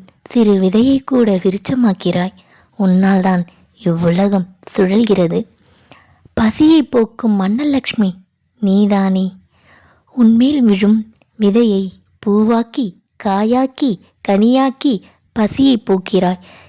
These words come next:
எல்லாம் அளிக்கும் மண்ணே, நீ எங்களின் உயிர் மூச்சே. முடிவில் உன்னிடமே நாங்கள் சரணடைகிறோம். உன்னுள் எங்களை புகுத்து கொள்ளும் தேவதை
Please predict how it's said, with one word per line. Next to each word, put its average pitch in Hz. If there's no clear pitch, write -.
எல்லாம் 214
அளிக்கும் 233
மண்ணே, 190
நீ 196
எங்களின் 196
உயிர் 233
மூச்சே. 214
முடிவில் 202
உன்னிடமே 226
நாங்கள் 240
சரணடைகிறோம். 190
உன்னுள் 277
எங்களை 240
புகுத்து 247
கொள்ளும் 226
தேவதை 226